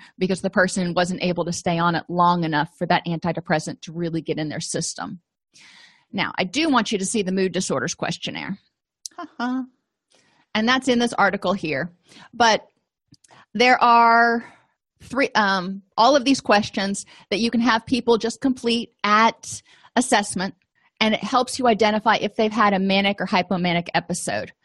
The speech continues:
So, have there ever been a period of time when you were not your usual self and you felt so good or hyper that people thought you were not your normal self? You were so irritable that you shouted at people or started fights.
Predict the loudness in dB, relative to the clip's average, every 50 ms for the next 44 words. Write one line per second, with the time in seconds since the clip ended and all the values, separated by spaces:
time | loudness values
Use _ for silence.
0 | _ _ -20 -20 -20 -20 -20 _ _ _ -2 2 2 2 2 0 -4 -10 _ _
1 | _ _ _ _ _ _ _ -2 -2 2 4 4 4 4 0 _ 0 0 2 2
2 | 2 2 2 2 0 2 2 4 4 6 4 4 2 0 0 2 4 4 4 2
3 | 2 0 0 0 0 0 0 0 0 2 2 4 4 4 4 2 0 0 0 0
4 | 0 0 -2 -2 -2 0 0 0 0 0 2 2 4 4 2 0 -4 _ _ 0
5 | 0 0 0 -2 -4 -6 -12 -16 -18 _ _ _ _ _ _ _ _ _ -4 -4
6 | 0 2 2 0 2 2 2 2 4 4 2 2 2 2 2 2 2 2 2 2
7 | 2 2 2 0 -4 -4 -4 -4 -2 -4 -2 2 2 2 2 2 0 0 0 0
8 | 2 2 0 0 0 0 -4 -4 -2 -2 -2 -2 -2 -4 -4 0 0 2 2 2
9 | 0 -2 _ _ -8 -6 -6 -4 -2 -2 -4 -4 0 0 2 4 4 2 2 0
10 | 0 0 0 -2 -2 -4 -4 -4 -4 -6 -8 -6 -2 0 2 2 2 2 0 0
11 | -2 -2 -6 -8 -6 -4 -2 -2 -2 -2 -4 -6 -8 -6 -4 -4 -4 -4 -6 -12
12 | _ _ 2 2 2 0 -2 -8 _ -16 -16 -16 -18